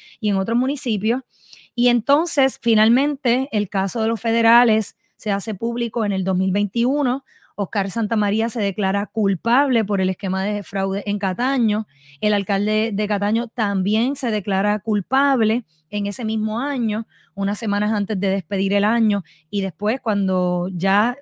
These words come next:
se había declarado culpable el alcalde de, de Cataño,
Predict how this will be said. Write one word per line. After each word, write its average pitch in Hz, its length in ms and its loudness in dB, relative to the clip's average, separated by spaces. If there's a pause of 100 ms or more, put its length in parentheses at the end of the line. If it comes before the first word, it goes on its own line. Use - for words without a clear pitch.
se - 180 -8
había 202 220 2
declarado 214 520 0
culpable 208 480 -2
el 202 60 2
alcalde 190 440 -2
de, 196 400 0 (540)
de 214 180 0
Cataño, 214 760 2